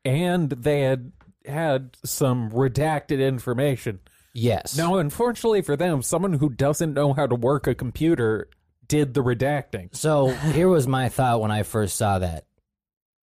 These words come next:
Speaker 2: That had to be intentional.
Speaker 1: I think so, too.
Speaker 2: Absolutely no way that was unintentional.
Speaker 1: No one's that dumb.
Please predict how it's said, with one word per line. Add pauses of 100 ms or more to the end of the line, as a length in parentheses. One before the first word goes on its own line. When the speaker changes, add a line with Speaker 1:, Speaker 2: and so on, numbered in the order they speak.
(140)
Speaker 2:
That
had
to
be
intentional.
Speaker 1:
I
think
so,
too. (320)
Speaker 2:
Absolutely
no
way
that
was
unintentional.
Speaker 1:
No
one's
that
dumb.